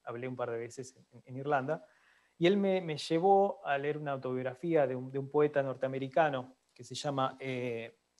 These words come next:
Merwin, W S Merwin, y en su autobiografía Merwin menciona que él estuvo con unos amigos, con tres amigos, cuando Beckett publicó, eh, Molloy.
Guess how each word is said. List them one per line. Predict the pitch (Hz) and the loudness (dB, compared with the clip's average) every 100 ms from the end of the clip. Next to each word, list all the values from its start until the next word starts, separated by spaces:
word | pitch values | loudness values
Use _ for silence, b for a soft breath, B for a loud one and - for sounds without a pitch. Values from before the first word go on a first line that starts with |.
| _ 147 | _ 0
Merwin, | 165 143 127 127 - _ _ _ _ _ _ | 2 4 2 -6 -12 _ _ _ _ _ _
W | 127 127 127 | 0 2 2
S | 123 - | -2 0
Merwin, | 139 123 123 135 _ _ _ _ _ _ _ _ _ | 0 0 -4 -10 _ _ _ _ _ _ _ _ _
y | 165 | 0
en | 180 175 | 2 2
su | - 185 175 175 165 160 - | -2 2 4 6 4 2 2
autobiografía | 156 156 165 170 180 254 247 | 2 4 4 4 2 4 4
Merwin | 220 226 202 | 4 2 2
menciona | 165 156 - 254 220 170 156 | 0 -4 -2 4 4 4 0
que | 214 | 0
él | 220 | 0
estuvo | - - 254 226 220 220 - - | -2 -2 0 6 6 6 0 -14
con | - 165 | -4 -2
unos | 196 202 196 | 0 0 0
amigos, | 196 202 | 2 0
con | 151 151 | -2 -2
tres | 208 226 | -2 0
amigos, | 214 220 226 226 | 0 2 2 2
cuando | 165 156 156 | 0 4 4
Beckett | 175 185 - | 4 0 0
publicó, | 147 147 147 190 196 202 - _ _ _ _ | -2 -2 0 2 2 2 -6 _ _ _ _
eh, | 139 127 123 120 123 147 | -4 -2 -2 -2 -4 0
Molloy. | 135 120 101 | 2 2 0